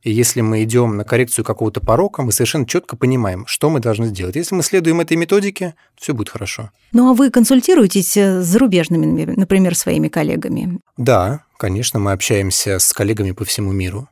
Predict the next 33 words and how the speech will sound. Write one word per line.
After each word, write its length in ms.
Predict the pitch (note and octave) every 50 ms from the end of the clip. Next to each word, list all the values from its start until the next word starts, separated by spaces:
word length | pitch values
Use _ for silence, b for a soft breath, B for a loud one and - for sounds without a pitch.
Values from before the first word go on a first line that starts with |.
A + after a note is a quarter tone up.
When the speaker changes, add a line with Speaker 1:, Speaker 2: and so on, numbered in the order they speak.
| _ _ -
Speaker 1:
Интересные 460 | G2 F#2 - A#2+ A#2+ C3+ - - G2+
случаи 320 | - - A#2+ A#2+ - - G2+
мы 100 | F#2+ F2+
всегда 280 | - A2+ A2 G#2+ A2
обсуждаем 720 | A2 - - A2+ G2 F2+ F#2+ F#2+ F#2+ G2 G2 F#2 F#2 F#2 -
с 80 | - -
большим 380 | G2 G#2 G2 - - A#2+ G#2+ G2
интересом, 640 | F#2 - G2+ F2 G2 G2 - - - G2 F#2+ F2+
с, 240 | - - - - - G#2+
э, 680 | G2 F#2+ F#2+ F#2+ F#2+ G2 F#2+ G2 F#2+ G2 F#2+ G2 G2 G2
западными 640 | F#2 F#2+ A2 G#2+ G#2+ - G#2 F#2+ G#2 G2 F#2 F#2
коллегами, 500 | F#2+ - G2+ F#2+ F#2+ G2 F#2 - G2 G2
с, 200 | F#2 - - -
э, 260 | G#2 G2 G2 G2+ G2+ F#2
коллегами 400 | - G#2+ G#2 G#2 G#2 G2+ G#2 G#2+
из 140 | G2+ F#2+
Азии, 500 | G2 F#2+ G2+ F#2+ F#2 F2+ F#2 F#2 F#2 F2+ - _
из, 400 | F#2+ G2 G2 G2 F#2+ G2 G2 G2 G#2
э, 480 | G2+ G2 F#2 F#2 F2+ F2+ F2+ F2+ F2+ F2
центров, 320 | - - A2 G2+ - G#2 -
которые 280 | - G2+ - G2 G#2+
очень 440 | G#2 - - A2+ G#2+ A2 A#2 B2+ A#2
давно 420 | G2+ G#2+ G#2+ G#2 G2+ G#2 G2+ G2
работают 520 | F#2+ G2 F#2+ F#2+ G2 F#2+ - - G2+ F#2 -
с 80 | - -
такими 480 | - G2 - G#2 G2 G2 F#2+ F#2+ G2 -
заболеваниями, 800 | - G#2 G2 F#2+ F#2+ G2 F#2 F#2 F#2 F#2 F2+ F#2 F2+ F#2 F#2+
или 160 | G#2+ D#3 E3 D3+
наоборот, 460 | A#2 A2 G#2 G2 G2+ A2 C3 - - b b b b
из 120 | - C#3+ -
относительно 400 | G#2+ - G2+ - A#2+ A#2+ A#2 G2+
молодых 360 | F#2+ F#2 F#2+ F2+ G#2 F#2 -
центров, 480 | - - G2+ F#2 - - - - -